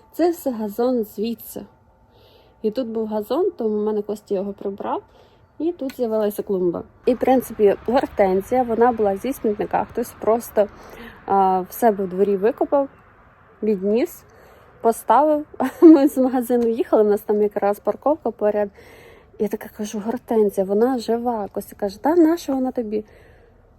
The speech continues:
Там було з чотири кущі, я вмовила забрати лише два. І ось блакитна гортензія шикарно себе почуває, мені дуже подобається, в нас росте. Точно так же було з ромашкою. Ромашку ми також зібрали, взяли біля смітника.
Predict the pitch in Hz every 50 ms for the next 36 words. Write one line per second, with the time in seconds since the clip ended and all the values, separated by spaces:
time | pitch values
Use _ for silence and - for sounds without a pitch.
0 | _ - 370 349 330 285 294 294 311 302 277 - - - - 285 285 - 311 302
1 | 277 247 - - 240 214 - - - 247 277 392 - - _ _ - 240 233 240
2 | 247 247 240 240 240 233 233 220 220 208 208 214 202 208 208 202 - 208 196 202
3 | 208 - - 220 208 214 208 220 254 311 427 381 - - 247 226 240 262 294 302
4 | - 240 214 220 214 - - - 254 226 208 220 - - 226 247 247 220 226 214
5 | - - - 214 - 240 233 220 208 - 220 208 214 208 - 220 - - - 208
6 | 214 233 247 233 214 202 202 202 196 208 208 202 - - 190 202 226 247 269 247
7 | 233 - - 208 202 208 208 214 - 220 214 214 - - - - - - - -
8 | - - - - - - 403 - - 285 277 269 254 - 247 226 233 233 226 220
9 | 214 233 240 254 247 214 190 196 202 - - 208 208 202 196 214 233 302 - -
10 | - 233 226 220 - 240 247 247 - 233 220 202 - - 196 190 208 202 214 220
11 | 214 202 214 - - - - - - 190 196 - 214 214 202 190 196 196 208 208
12 | 202 208 - - 214 208 - 220 220 - - -